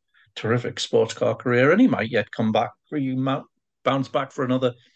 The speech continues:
F one opportunity in the future somewhere. But, um, I,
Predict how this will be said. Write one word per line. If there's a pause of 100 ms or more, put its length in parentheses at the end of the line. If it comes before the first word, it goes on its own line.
(320)
F
one
opportunity
in
the
future
somewhere.
But, (480)
um, (140)
I,